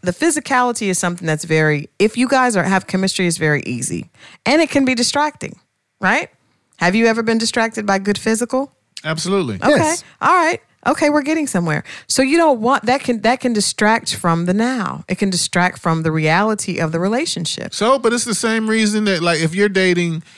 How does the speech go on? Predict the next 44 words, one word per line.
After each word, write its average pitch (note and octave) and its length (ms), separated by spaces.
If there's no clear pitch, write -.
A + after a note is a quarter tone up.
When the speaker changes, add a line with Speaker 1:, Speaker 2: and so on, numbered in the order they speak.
Speaker 2:
if, D#3+ 400
if C#3+ 300
y-, D3+ 200
you're F3 260
out E3+ 260
somewhere D#3+ 520
and D#3 100
you D#3+ 120
look D#3 180
nice D3+ 460
and C3+ 300
there's D3 220
a C3 80
guy C#3 300
that C3 100
comes C#3 320
up C3+ 160
to C#3 100
you C3+ 360
and C3 100
he B2+ 80
Speaker 1:
Mm-hmm. B2 100
Speaker 2:
says, B2+ 300
"I'm B2 180
twenty-two D#3+ 540
years C#3 380
old A2 280
and G#2 140
I B2 80
think A#2+ 300
that A2+ 160
you're A#2+ 160
the A2+ 40
most A2+ 300
beautiful C3 400
woman B2 300
on A#2+ 180
the A2+ 140
earth. E2+ 260
I G#2+ 80
wanna A2+ 260
take A#2 300
you A2+ 160
out." F2 220